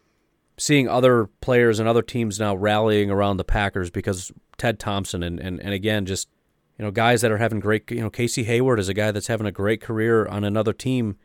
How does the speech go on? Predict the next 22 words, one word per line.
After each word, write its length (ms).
largely 460
because 320
Ted 240
Thompson 380
saw 200
something 380
in 100
him. 120
Again, 240
somebody 260
else 200
would 100
have 100
drafted 400
him, 140
but 180
it 80
wa-, 80
it 120
was 160
Ted 280
that, 180